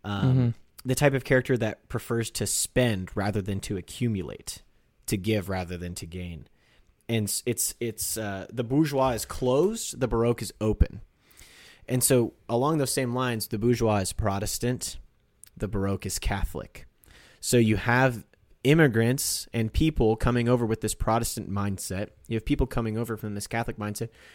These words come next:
Speaker 1: And even today, he talks about how people going to, like, Mediterranean Catholic nations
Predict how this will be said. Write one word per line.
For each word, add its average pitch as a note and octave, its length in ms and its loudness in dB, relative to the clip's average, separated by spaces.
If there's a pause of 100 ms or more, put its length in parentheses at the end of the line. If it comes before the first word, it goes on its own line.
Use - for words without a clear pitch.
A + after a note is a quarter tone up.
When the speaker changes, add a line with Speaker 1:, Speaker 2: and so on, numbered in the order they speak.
Speaker 1:
And C3+ 140 -2
even G#3 240 0
today, A#2+ 520 -2
he C3 140 -4
talks C#3+ 240 -2
about B2+ 200 -6
how B2 80 -6
people B2+ 300 -8
going A2 520 -8 (720)
to, A#2 360 6
like, G2 220 0
Mediterranean G#2+ 1000 0
Catholic G#2+ 520 -2
nations F#2+ 640 -4